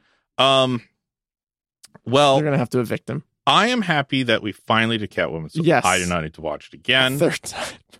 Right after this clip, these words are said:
Speaker 2: <laughs> Longtime listeners, if you love this movie, write in. Let us know why.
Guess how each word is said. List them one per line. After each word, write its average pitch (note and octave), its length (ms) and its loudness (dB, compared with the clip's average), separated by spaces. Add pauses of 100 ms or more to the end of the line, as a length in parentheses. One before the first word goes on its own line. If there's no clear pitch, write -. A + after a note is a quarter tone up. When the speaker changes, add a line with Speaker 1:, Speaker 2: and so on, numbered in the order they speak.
(120)
Speaker 2:
<laughs> - 1400 -20
Longtime C#4 440 6
listeners, B3+ 360 4
if G3 220 6
you A3+ 440 8
love F3 380 6
this G#3+ 200 2
movie, G#3+ 420 6
write F3 300 6
in. A3 260 4
Let F3+ 160 6
us F#3+ 140 0
know F#3 140 6
why. D3+ 440 4